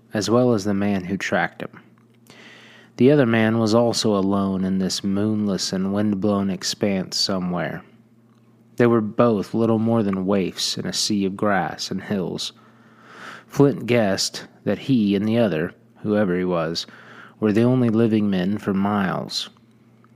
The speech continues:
They weren't equal in their wanderings, though. The man had a horse, and Flint was afoot.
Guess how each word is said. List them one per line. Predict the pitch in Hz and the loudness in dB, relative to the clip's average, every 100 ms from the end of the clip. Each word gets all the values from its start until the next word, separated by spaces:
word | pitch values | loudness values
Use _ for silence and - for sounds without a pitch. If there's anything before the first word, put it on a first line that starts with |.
| _ _ _ _ | _ _ _ _
They | 123 | 2
weren't | 123 139 131 | 4 4 4
equal | 131 - 107 | 2 0 0
in | 104 | 2
their | 95 95 | 0 0
wanderings, | 92 95 87 85 90 87 | 0 -2 -2 -4 -6 -4
though. | 92 87 90 - - - - - - - | -2 -2 -4 -14 -20 -20 -20 -20 -10 -2
The | |
man | 107 117 113 | 2 2 2
had | 113 | 0
a | 101 | -2
horse, | - 117 90 85 - - - | 0 0 0 -2 -6 -10 -12
and | 104 | -12
Flint | - 123 113 95 - | -6 -2 -2 -2 -6
was | 98 | -8
afoot. | 92 - 104 - - | -8 -6 -4 -4 -8